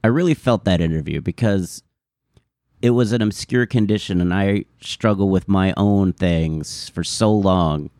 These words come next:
before I was able to find them. And, you know, thanks to the comic that kind of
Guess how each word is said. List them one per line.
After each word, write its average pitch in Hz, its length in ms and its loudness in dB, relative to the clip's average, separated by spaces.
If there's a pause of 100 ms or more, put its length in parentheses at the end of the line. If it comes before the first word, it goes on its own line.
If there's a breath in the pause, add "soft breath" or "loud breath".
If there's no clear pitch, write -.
before 85 300 -2
I 85 80 2
was 82 180 0
able 85 440 2
to 85 160 -4
find 87 360 0
them. 82 180 0
And, 76 180 -2 (760)
you 80 120 -2
know, 73 320 -4
thanks 92 300 -2
to 95 120 0
the 87 80 -4
comic 87 400 0
that 87 140 -4
kind 85 240 0
of 80 300 -4